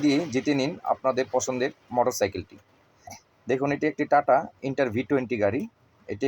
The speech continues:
একটি কাভার করা, নয় ফিট কাভার করা। যারা কাভার খুঁজতেছেন, তারা আমাদের সাথে যোগাযোগ করুন। একদম কমপ্লিট। দেখুন গাড়িটার ভিতরে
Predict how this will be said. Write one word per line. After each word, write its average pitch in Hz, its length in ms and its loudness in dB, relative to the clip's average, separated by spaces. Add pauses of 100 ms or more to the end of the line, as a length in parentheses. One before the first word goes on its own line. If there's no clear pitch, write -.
একটি - 160 -10 (100)
কাভার 120 220 4 (100)
করা, 113 160 6 (500)
নয় 117 200 0
ফিট 135 160 -2 (1200)
কাভার 127 320 6
করা। 117 180 2 (1900)
যারা 117 280 6
কাভার 123 280 6
খুঁজতেছেন, 123 440 -4 (440)
তারা 113 200 4
আমাদের 117 260 0
সাথে 120 160 -2 (140)
যোগাযোগ 110 340 -2
করুন। 113 180 -2 (640)
একদম 117 260 -2 (120)
কমপ্লিট। 127 420 -2 (1200)
দেখুন 120 260 0
গাড়িটার 127 300 4
ভিতরে 123 220 -2